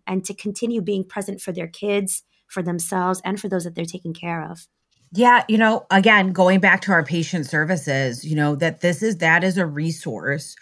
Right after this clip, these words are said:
Speaker 2: for, for, um, individuals. I myself as a mother, as a professional, you know, we're, we're already juggling so much.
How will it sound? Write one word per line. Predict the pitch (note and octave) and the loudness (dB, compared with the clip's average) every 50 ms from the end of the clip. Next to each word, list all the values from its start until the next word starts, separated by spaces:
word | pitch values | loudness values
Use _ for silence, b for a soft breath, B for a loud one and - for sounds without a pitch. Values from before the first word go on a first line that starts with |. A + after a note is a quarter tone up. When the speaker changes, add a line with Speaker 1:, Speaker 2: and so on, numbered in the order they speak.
| B B B B B B B | B B B B B B B
Speaker 2:
for, | _ - D#3+ D#3 D#3 D#3+ D#3+ - | _ -2 2 2 4 2 2 0
for, | B2+ - - D#3+ D3 C#3+ D#3 D#3 D3+ D3 C#3 - - | -4 -8 -6 -4 -2 0 0 0 0 0 -2 -2 -2
um, | C#3+ D3 C#3 C3+ B2 A#2+ - | -2 0 0 0 -2 -4 -4
individuals. | - C#3+ C#3 C3+ B2 C3+ C3 A#2 C3 B2 A#2 B2 A#2+ - - - | -4 -2 -2 -2 -2 -2 -4 -4 -6 -6 -6 -8 -8 -10 -4 0
I | F3 F#3 G3 | 2 4 4
myself | G3+ G#3+ G3+ F#3+ - F#3 E3 D#3+ E3 | 6 4 2 4 4 2 2 4 2
as | E3 C#3+ | 0 0
a | D3+ D3+ | 0 0
mother, | C#3 C#3+ C#3 C3+ C#3 C#3 C#3 C3 C3+ B B B B B B B B B B _ - | 0 0 0 0 2 0 0 0 -4 B B B B B B B B B B _ 0
as | D#3+ C#3 D3 | 2 2 2
a | |
professional, | C#3 - D#3 C3+ - C#3 C3+ C3+ - - A#2+ B2+ B2 A2+ A2 G#2 - _ _ _ | 0 -2 -4 0 0 0 0 0 -2 -4 -4 -2 -2 -2 -4 -6 -8 _ _ _
you | D#3 D3 | -2 0
know, | D3 C3+ | 0 0
we're, | C3+ C3+ D3 D#3+ E3 - | 0 0 0 0 0 0
we're | D3 F3 E3+ - | 0 0 0 2
already | D3 D#3 D#3 D#3 D#3 D#3 | 4 4 4 4 2 0
juggling | C3+ D3+ C3+ C3 C3+ C#3 C#3 C3+ C3 | 0 0 -2 0 -2 -2 -2 -2 -2
so | C3 - D3+ C3+ | -2 -2 -4 -2
much. | C3 C3 A#2 A2 - - | -2 -2 -4 -6 -8 -10